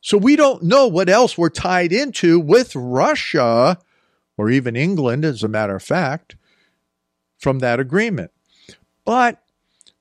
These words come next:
but in the fifties,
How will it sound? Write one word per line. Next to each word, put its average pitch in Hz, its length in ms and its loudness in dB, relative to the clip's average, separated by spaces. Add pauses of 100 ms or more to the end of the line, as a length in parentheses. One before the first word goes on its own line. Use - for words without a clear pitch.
(140)
but 233 340 -2 (640)
in 202 160 0
the 196 80 0
fifties, 180 1400 -4